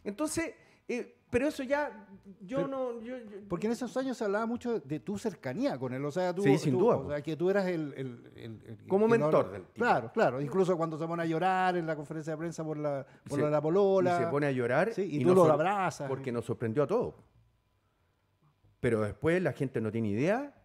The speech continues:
Speaker 1: cuál fue mi tremenda discusión y pelea post conferencia de prensa.
Speaker 2: ¿Con él?
Speaker 1: Con él.
Speaker 2: ¿O con el papá?
Speaker 1: No, con
Speaker 2: Con
Speaker 1: él.
Speaker 2: él.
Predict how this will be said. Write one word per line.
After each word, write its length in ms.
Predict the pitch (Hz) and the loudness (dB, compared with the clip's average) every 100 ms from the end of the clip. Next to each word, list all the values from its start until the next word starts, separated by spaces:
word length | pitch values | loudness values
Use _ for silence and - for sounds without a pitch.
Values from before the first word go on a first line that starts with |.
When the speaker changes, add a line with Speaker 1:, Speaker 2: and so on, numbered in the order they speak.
| _ _ | _ _
Speaker 1:
cuál 200 | 135 151 | -2 -2
fue 440 | - 175 196 - - | -2 -2 -2 -6 -8
mi 260 | 120 113 107 | -6 -4 -6
tremenda 480 | 101 98 185 240 | -6 -4 -2 -2
discusión 460 | 247 226 202 - 226 | -4 -6 -8 -4 -4
y 60 | 226 | -4
pelea 380 | 208 220 262 - _ _ | -2 -4 -4 -12 _ _
post 240 | - 254 - | 2 2 0
conferencia 520 | 262 254 277 294 277 | -8 -6 -6 -6 -8
de 80 | 330 | -6
prensa. 320 | 247 - 107 _ | -8 -8 -16 _
Speaker 2:
¿Con 160 | 127 | -4
él? 180 | 185 120 - 98 - | -2 -4 -8 -12 -8
Speaker 1:
Con 140 | 139 | -4
él. 160 | 262 107 - | -4 -8 -12
Speaker 2:
¿O 80 | |
con 120 | 110 113 | -12 -10
el 80 | |
papá? 300 | 107 113 113 - | -8 -6 -6 -2
Speaker 1:
No, 200 | 170 277 | 0 0
con 200 | 202 220 | -2 -4
Speaker 2:
Con 0 | |
Speaker 1:
él. 120 | |
Speaker 2:
él. 80 | - | -4